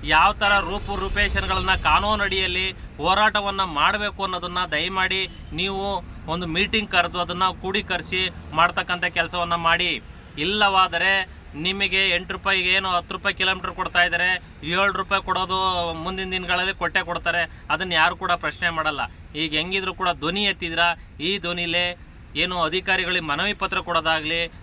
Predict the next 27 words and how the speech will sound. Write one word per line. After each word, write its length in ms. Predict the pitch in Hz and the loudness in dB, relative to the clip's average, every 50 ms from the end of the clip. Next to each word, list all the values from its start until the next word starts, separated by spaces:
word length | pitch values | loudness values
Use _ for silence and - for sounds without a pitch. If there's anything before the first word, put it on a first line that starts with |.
| - - 147 | -12 -6 -4
ಏನು 320 | 156 180 180 175 170 160 | -2 -2 0 2 2 2
ರಾಮಲಿಂಗಾರೆಡ್ಡಿ 680 | 151 147 147 170 185 196 190 185 190 180 180 165 180 185 | 4 4 2 2 2 0 -2 0 -2 -2 -2 -2 0 0
ಅವರ 220 | 185 185 175 175 | 0 2 2 2
ಮನೆ 240 | 170 165 156 160 180 | 2 2 2 2 2
ಹತ್ರ 180 | 196 190 - | 2 2 0
ಹೋಗೋದಾಗ್ಲಿ, 800 | 196 185 160 175 208 208 220 214 180 180 175 165 156 160 170 170 165 160 - - - - - | 0 0 2 2 4 4 4 4 4 4 4 4 2 0 -2 -2 -4 -6 -10 -14 -14 -6 -4
ಈ 100 | 156 196 | -2 0
ರೀತಿಯಾಗಿ 440 | 214 214 202 151 190 180 185 180 180 | 0 0 0 0 0 0 2 0 -2
ಮಾಡಿದ್ದೆ 460 | 160 151 143 165 202 196 175 175 190 | -2 2 4 4 4 4 2 2 2
ಅದಕ್ಕೆ 460 | 185 180 175 175 175 170 170 170 185 180 180 175 - - - - | 2 2 2 -2 -4 -4 -2 -2 -2 0 -2 -2 -6 -10 -6 -4
ಅಲ್ಪ 240 | - 180 190 - 202 | -2 -2 -2 -2 -2
ಸ್ವಲ್ಪ 300 | 185 - 185 180 160 185 | -2 -2 -2 -2 -2 -2
ನಿಮ್ಗೆ 300 | 185 175 175 170 170 185 | -2 -2 -4 -2 -2 -2
ನ್ಯಾಯ 440 | 175 160 143 143 143 156 180 185 185 - - | -2 -2 0 2 4 6 6 4 2 0 -2
ಕೂಡ 140 | 180 175 175 180 185 190 - - - - - - - | -2 0 2 2 2 0 -4 -10 -18 -18 -18 -12 -6
ಸಿಗುವುದು 460 | - 180 175 175 196 202 208 202 190 196 | -4 -4 -2 -2 -2 -2 -2 0 0 0
ಒಂದು 260 | 185 185 185 208 208 | 0 0 -2 -4 -6
ಸಾಧ್ಯತೆ 600 | - - 185 160 165 165 185 196 185 180 180 175 | -2 2 4 4 4 4 2 0 0 2 0 0
ಇದೆ. 240 | 170 - 143 113 - - - - - - - - | 0 0 -2 -4 -6 -8 -14 -16 -16 -14 -8 -6
ಇಲ್ಲವಾದರೆ 760 | 156 180 208 220 220 208 202 202 202 185 180 180 190 196 190 | -4 0 2 2 4 6 4 4 4 4 2 2 2 2 2
ಇವ್ರು 160 | 185 180 180 | 0 -2 -2
ಎರಡು 280 | 175 160 160 185 190 | 2 2 2 2 0
ದಿವಸಕ್ಕೆ 300 | 185 185 180 - - 196 | -2 -8 -12 -8 -6 -6
ಸೀಮಿತ 380 | 185 185 185 190 185 190 185 - | -4 -4 -4 -4 -4 -4 0 2
ಆಗ್ಬಿಟ್ರೆ, 420 | 180 175 175 165 165 156 160 160 | 2 2 2 0 -2 -2 -2 -2
ಇದು 100 | 160 160 | 0 -2
ಇವತ್ತೇನೋ 540 | 170 165 175 175 - 180 180 180 190 190 - | -2 -4 -4 -4 -2 0 0 0 0 -2 -2